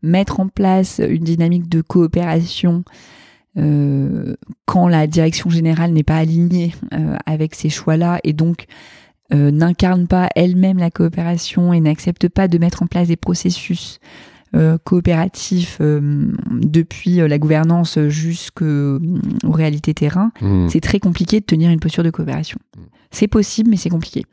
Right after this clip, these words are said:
Speaker 2: Donc là, pareil, euh, ça demande à se former. Il y a des outils qui existent. Tu parlais donc de l'outil d'analyse, euh, sur le cercle de l'autonomie, mais est-ce qu'en termes de formation, on...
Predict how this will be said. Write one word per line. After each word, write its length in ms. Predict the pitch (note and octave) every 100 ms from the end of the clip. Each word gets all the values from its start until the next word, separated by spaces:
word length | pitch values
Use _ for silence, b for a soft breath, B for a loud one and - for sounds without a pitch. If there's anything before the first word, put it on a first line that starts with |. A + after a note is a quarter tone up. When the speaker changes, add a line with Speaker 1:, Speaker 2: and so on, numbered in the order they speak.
| B B B B
Speaker 2:
Donc 140 | - -
là, 100 | G#2
pareil, 400 | F#2+ G#2+ B2 G#2+
euh, 720 | F2 F2 E2+ E2 E2 E2+ E2
ça 160 | - G2
demande 200 | G2 G#2
à 80 |
se 140 | G2 G#2
former. 380 | - G#2+ A#2 D#3
Il 120 | F#3
y 60 | G#2
a 40 |
des 240 | F#2+ F#2 F#2
outils 180 | -
qui 140 | G2+ G2
existent. 300 | F#2+ C3+ -
Tu 60 | -
parlais 200 | F2+ F2+
donc 160 | F2
de 40 | -
l'outil 240 | E2+ -
d'analyse, 480 | F#2 E2+ E2 F2+ F#2+
euh, 320 | E2 D#2+ D#2+ E2+ b b b
sur 160 | - E2+
le 60 |
cercle 280 | E2 F2+ F2+
de 20 | E2+
l'autonomie, 440 | E2 E2+ F2+ C#3
mais 140 | C3+ E2+
est-ce 240 | E2 F2
qu'en 140 | -
termes 200 | G#2 G#2+
de 80 | F2+
formation, 600 | D#2+ - G2 F2+ F2 B2
on... 400 | C3 A2 F2+ E2+